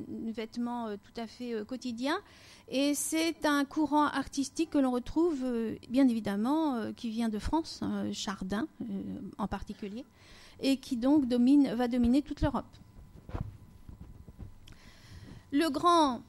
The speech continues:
représentant de l'art, euh, vénitien, donc dans les années dix-sept cent soixante-dix, dix-sept cent quatre-vingt-dix ou même, euh, dix-huit cents,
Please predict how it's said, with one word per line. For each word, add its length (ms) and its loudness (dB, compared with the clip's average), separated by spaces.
représentant 800 0
de 100 -2
l'art, 580 -2
euh, 120 -4
vénitien, 560 -2
donc 260 -6
dans 120 -4
les 240 -6
années 320 -4
dix-sept 340 -6
cent 120 -4
soixante-dix, 720 -2
dix-sept 380 -8
cent 280 -8
quatre-vingt-dix 1000 -6
ou 60 2
même, 340 0
euh, 160 -8
dix-huit 320 -10
cents, 240 -4